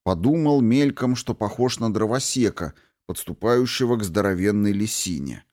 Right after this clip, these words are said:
Кабеля или провода нигде не видно. Вряд ли он проложен под полом.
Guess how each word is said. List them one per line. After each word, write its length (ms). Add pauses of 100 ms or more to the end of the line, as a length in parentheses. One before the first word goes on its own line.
(480)
Кабеля 460
или 240
провода 580
нигде 400
не 160
видно. 500 (400)
Вряд 380
ли 80
он 220
проложен 560
под 260
полом. 460